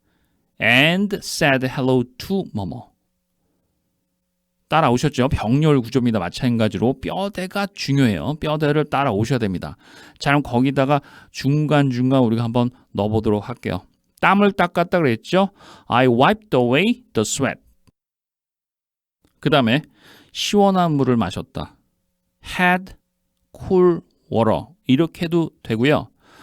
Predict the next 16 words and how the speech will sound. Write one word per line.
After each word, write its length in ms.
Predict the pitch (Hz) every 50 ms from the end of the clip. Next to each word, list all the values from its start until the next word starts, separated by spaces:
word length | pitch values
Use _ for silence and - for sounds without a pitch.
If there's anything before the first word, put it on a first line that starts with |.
| - - _ _
어, 260 | - - 120 123 123
거기서 340 | - 127 117 131 143 165 170
이제 160 | 147 131 135 131
하나의 340 | 135 175 196 185 180 175
표현을 260 | 170 - 170 160 156 147
좀 160 | 160 147 147
나왔는데 540 | 123 101 110 123 131 123 107 117 147 - _ _ _ _ _ _ _ _ _ _ -
우리가 240 | - 117 120 127
한 220 | 123 - - - 233
모금 460 | 240 240 240 233 226 214 214 202 180
그럴 260 | 160 147 131 117 107
때요. 300 | - 127 156 165 110 87 - - - - - - _ - - - 202
Have 300 | 202 196 202 190 196 - - -
a 100 | 131 131
sip 500 | 131 - - - - 226 226 220 - _ _ _ _ _ _ -
of 340 | 131 135 - - - 151